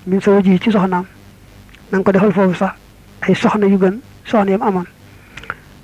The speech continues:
Allahumma, yow buur bi, in kaana, dem nekkoon na, muhsinan, di aji rafetal, fasid, Yàlla na nga dolli, fi ihsaanihi, ci rafetalam nga. Wa in kaana, dem nekkoon na, musian, di aji ñaawal,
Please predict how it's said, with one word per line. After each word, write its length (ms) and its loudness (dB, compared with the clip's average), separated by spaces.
Allahumma, 460 4
yow 140 4
buur 220 0
bi, 160 -2
in 100 -2
kaana, 240 0
dem 200 -2
nekkoon 380 -2
na, 80 -8
muhsinan, 380 0
di 80 -6
aji 180 0
rafetal, 340 -2
fasid, 240 0
Yàlla 180 0
na 60 -2
nga 80 0
dolli, 280 0
fi 180 0
ihsaanihi, 480 2
ci 80 -2
rafetalam 440 -2
nga. 180 -10
Wa 80 0
in 80 2
kaana, 220 2
dem 160 0
nekkoon 320 0
na, 80 -2
musian, 380 0
di 80 -4
aji 180 -2
ñaawal, 340 2